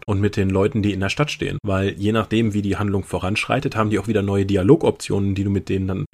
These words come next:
abklappern kannst. Du kannst zwar nicht aussuchen, was du denen antwortest, aber da kannst dann sagen, okay, ihr hatten ein Sternchen überm Kopf, das heißt, es ist eine neue Option da, dann kann ich, dann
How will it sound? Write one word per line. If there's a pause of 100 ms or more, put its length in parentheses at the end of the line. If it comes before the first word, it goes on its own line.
(140)
abklappern
kannst.
Du
kannst
zwar
nicht
aussuchen,
was
du
denen
antwortest,
aber
da
kannst
dann
sagen,
okay,
ihr
hatten
ein
Sternchen
überm
Kopf,
das
heißt,
es
ist
eine
neue
Option
da,
dann
kann
ich,
dann